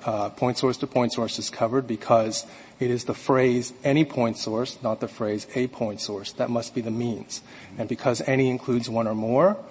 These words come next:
um, you could have more than one point source. And the only way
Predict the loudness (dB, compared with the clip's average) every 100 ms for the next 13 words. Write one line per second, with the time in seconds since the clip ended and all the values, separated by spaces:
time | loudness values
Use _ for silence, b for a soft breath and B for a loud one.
0 | B B B B 0 2 2 0 -4 -2
1 | 2 6 6 6 2 2 2 2 0 -2
2 | 2 2 4 2 2 6 8 8 8 8
3 | 6 4 -4